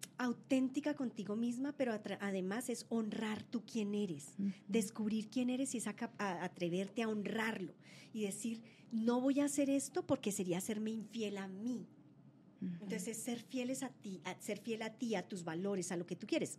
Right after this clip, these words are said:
Speaker 1: Por supuesto, por eso tienes que descubrir eso, quién eres,
Speaker 2: ¿Quién
Speaker 1: qué te
Speaker 2: eres?
Speaker 1: gusta, qué quieres,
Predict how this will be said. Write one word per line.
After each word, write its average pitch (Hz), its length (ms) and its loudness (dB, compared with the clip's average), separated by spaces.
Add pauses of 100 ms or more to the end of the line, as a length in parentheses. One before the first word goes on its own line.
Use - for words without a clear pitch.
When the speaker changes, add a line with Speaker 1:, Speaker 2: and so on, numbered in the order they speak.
Speaker 1:
Por 160 280 -4
supuesto, 180 520 2
por 208 160 2
eso 175 180 0
tienes 208 300 0
que 220 140 2
descubrir 202 600 2 (400)
eso, 294 420 4
quién 185 200 2
eres, 233 180 4
Speaker 2:
¿Quién 208 180 10
Speaker 1:
qué 190 60 8
te 247 40 12
Speaker 2:
eres? 294 120 6
Speaker 1:
gusta, 240 240 -2
qué 214 160 -2
quieres, 220 520 2